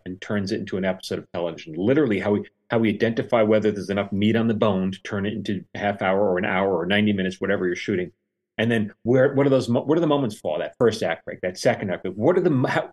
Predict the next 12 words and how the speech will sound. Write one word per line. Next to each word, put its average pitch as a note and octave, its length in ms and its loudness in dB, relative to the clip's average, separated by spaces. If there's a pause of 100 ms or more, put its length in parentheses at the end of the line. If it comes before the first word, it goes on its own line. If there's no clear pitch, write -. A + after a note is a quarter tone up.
(120)
how F3+ 300 2
do E3 80 -2
you E3+ 100 0
know D3+ 220 2
where C3 180 2
those A#2+ 220 0
moments A2 380 -2
go? E2+ 280 0
How B2+ 160 2
do D#3 100 4
you C3+ 200 2
unfold? A#2+ 560 2